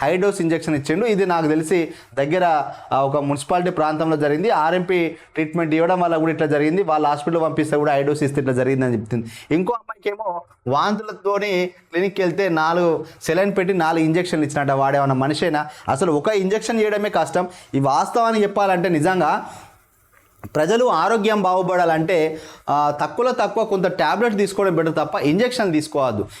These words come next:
ఈ సెలైన్కు ఇంజెక్షన్ పెట్టి ఒకవేళ బీపీ బాగా ఉన్నప్పుడు ఈ సెలైన్ పెట్టి ఇంజెక్షన్ వేసినా అనుకో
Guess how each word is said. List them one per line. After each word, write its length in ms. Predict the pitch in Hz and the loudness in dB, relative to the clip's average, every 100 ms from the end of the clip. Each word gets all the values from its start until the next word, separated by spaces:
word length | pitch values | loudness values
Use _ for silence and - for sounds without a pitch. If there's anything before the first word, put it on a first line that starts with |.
| - | -2
ఈ 80 | 156 | -2
సెలైన్కు 500 | 160 170 196 214 214 | 0 0 0 0 0
ఇంజెక్షన్ 500 | 180 190 190 196 175 | 2 0 0 -2 0
పెట్టి 420 | 175 196 180 170 - - | -2 0 0 -2 -8 -4
ఒకవేళ 280 | 151 185 180 | 0 2 2
బీపీ 420 | 139 175 196 214 | 2 0 0 -2
బాగా 420 | 156 147 165 214 | 0 0 2 2
ఉన్నప్పుడు 640 | 202 190 180 185 185 160 160 - | 0 0 -2 0 0 -2 -6 -4
ఈ 80 | 165 | -4
సెలైన్ 340 | 160 175 208 | 0 0 0
పెట్టి 180 | 196 185 | 0 0
ఇంజెక్షన్ 360 | 175 175 175 175 | 0 0 0 0
వేసినా 240 | 165 165 | 0 0
అనుకో 340 | 147 139 185 | 0 0 0